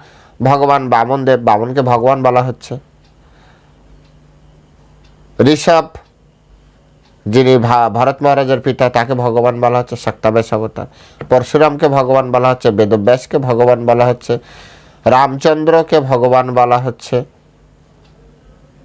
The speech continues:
শ্রী চৈতন্য মহাপ্রভুকে ভগবান বলা হচ্ছে।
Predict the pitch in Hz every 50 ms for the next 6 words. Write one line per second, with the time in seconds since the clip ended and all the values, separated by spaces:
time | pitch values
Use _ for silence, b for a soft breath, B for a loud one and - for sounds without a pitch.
0 | - _ _ _ - - - - 160 160 156 - 170 165 165 165 156 156 151 139
1 | 139 131 127 147 160 165 165 - 160 156 151 151 143 - 139 123 120 120 110 117
2 | 117 120 120 127 135 127 123 120 120 120 120 127 123 - - - 143